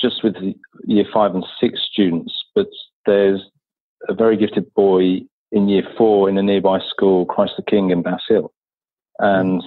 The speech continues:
the principal heard about our program and asked if he could join the program. He's been absolutely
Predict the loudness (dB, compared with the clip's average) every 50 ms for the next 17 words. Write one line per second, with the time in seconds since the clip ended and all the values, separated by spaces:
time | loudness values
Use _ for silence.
0 | -10 -10 -6 -6 -4 0 0 0 0 0 2 2 2 4 2 0 -2 _ _ _
1 | _ _ -6 -2 0 2 2 2 2 2 0 -2 -4 _ -6 -2 0 0 0 0
2 | 0 0 0 0 0 0 -2 -2 -4 -6 -6 -4 -2 -2 -2 0 0 0 0 0
3 | 0 2 2 2 2 2 0 -4 -10 -18 _ _ _ _ _ _ 0 0 2 2
4 | 2 0 0 0 0 -2 -2 -2 -2 -4 -6